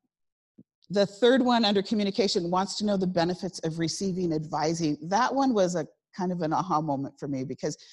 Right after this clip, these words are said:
we talk about mandatory advising, we talk about why it's important among us, but are we sharing that with students in terms of what the significance is and how it will benefit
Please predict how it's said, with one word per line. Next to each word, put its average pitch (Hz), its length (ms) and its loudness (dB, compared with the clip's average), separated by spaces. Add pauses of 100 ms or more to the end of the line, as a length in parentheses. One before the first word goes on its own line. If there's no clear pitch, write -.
(160)
we 208 80 0
talk 220 300 0
about 202 240 2
mandatory 190 520 0
advising, 180 480 0
we 170 100 -4
talk 196 280 -2
about 180 240 -4
why 160 160 -2
it's 156 180 -6
important 165 540 -6
among 156 320 -2
us, 160 320 -2 (360)
but 196 100 2
are 175 120 2
we 175 80 0
sharing 202 460 0
that 156 180 2
with 165 140 -2
students 165 540 -2
in 147 60 -6
terms 165 260 -6
of 156 80 -6
what 160 180 -6
the 160 60 -10
significance 165 720 -8
is 143 160 -8
and 135 160 -12
how 147 180 -6
it - 80 -8
will 151 180 -10
benefit 139 360 -12